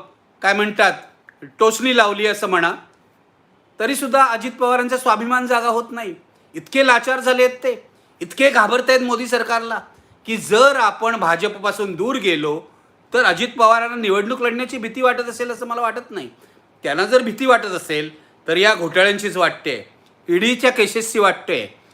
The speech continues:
सीबीआयच्या धाडींची वाटते. आणि अजित पवारांना जेवढी भीती वाटते त्यापेक्षा अधिक प्रफु-, प्रफुल्ल पटेलना वाटते, कारण प्रफुल्ल पटेलांची दीडशे कोटीची मालमत्ता आत्ताच मोकळी झालेली आहे.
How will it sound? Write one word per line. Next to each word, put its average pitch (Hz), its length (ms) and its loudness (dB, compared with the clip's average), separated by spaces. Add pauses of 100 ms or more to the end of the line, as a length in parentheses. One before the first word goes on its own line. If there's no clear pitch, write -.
(160)
सीबीआयच्या 233 600 2
धाडींची 220 440 -2
वाटते. 185 580 -2 (300)
आणि 180 200 -2
अजित 175 280 -2 (100)
पवारांना 247 360 4
जेवढी 254 280 4
भीती 214 220 -2
वाटते 143 540 0 (200)
त्यापेक्षा 185 340 0
अधिक 196 320 0 (440)
प्रफु-, 196 340 -2
प्रफुल्ल 208 300 0
पटेलना 269 440 4
वाटते, 214 600 -2 (360)
कारण 208 180 4
प्रफुल्ल 247 340 0
पटेलांची 190 960 0 (420)
दीडशे 208 640 0
कोटीची 226 520 0
मालमत्ता 214 580 2
आत्ताच - 480 0
मोकळी 262 340 -4
झालेली 240 420 0
आहे. 160 120 -6